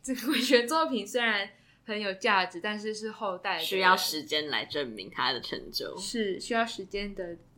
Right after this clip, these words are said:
Speaker 1: 淬炼。然后最后两句“永怀愁不寐，松月夜窗虚”，就半夜睡不着，把心情哼成歌。
Speaker 2: 哼成歌。
Speaker 1: 对，就是
Speaker 2: 他到屋顶找寻那个梦境。
Speaker 1: 对，就是他的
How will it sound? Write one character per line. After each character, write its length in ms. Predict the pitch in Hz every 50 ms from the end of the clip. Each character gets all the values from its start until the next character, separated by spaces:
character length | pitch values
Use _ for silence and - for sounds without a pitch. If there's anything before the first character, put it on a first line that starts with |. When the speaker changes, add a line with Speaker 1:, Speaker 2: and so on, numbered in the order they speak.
| - - -
Speaker 1:
淬 400 | - - 233 202 185 170 165 160
炼。 240 | 175 175 165 - - - - - _ _ - - - - - _ - - - - -
然 160 | - 196 196
后 440 | 202 233 226 214 208 202 196 190 190
最 200 | 196 - 269 262
后 240 | 247 233 269 262 247
两 240 | 226 196 175 180 196
句 160 | 220 226 226
“永 220 | 208 190 170 160 180
怀 240 | - 202 185 185
愁 260 | 180 - - 190 180 180
不 200 | 175 - 180 180
寐， 320 | 190 208 208 196 175 185
松 340 | 190 - - 208 208 208 220
月 200 | 220 226 202 185
夜 280 | 185 190 208 202 185 165
窗 320 | 170 - 185 165 165 175
虚”， 420 | 175 - - - - - - - 214 - - _ _ _ _ - - - -
就 640 | - 214 208 202 196 190 185 180 180 175 180 190 196 - _ _ _ _ - _ _ _ _ _ _ _ _ -
半 180 | 220 214 208
夜 140 | 208 202 208
睡 180 | 202 - 208 196
不 160 | 196 - 196
着， 260 | 185 - - - - -
把 160 | - - -
心 220 | - - 196 190 190
情 180 | 190 - 185
哼 180 | 165 175 147 160
成 160 | 180 185 180 143
歌。 0 |
Speaker 2:
哼 40 |
成 100 | 151 -
歌。 520 | - - 143 131 120 127 - - - - - - _ _ - - - - _ _
Speaker 1:
对， 260 | - - - - 220
就 60 | 226
是 60 | 226
Speaker 2:
他 100 | 220 -
到 240 | 214 160 156 156 -
屋 160 | 110 151 156
顶 240 | 156 - 107 113 113
找 180 | - - 90 -
寻 220 | - - - -
那 120 | 135 123
个 120 | - - -
梦 260 | 196 202 190 - 190
境。 180 | 185 - - 226 233 196 185 185
Speaker 1:
对， 380 | 220 214 202 202 196 214 220
就 160 | 220 233 233
是 160 | 226 220 233 233
他 180 | 233 240 220 214
的 380 | 214 - 196 190 190 185 185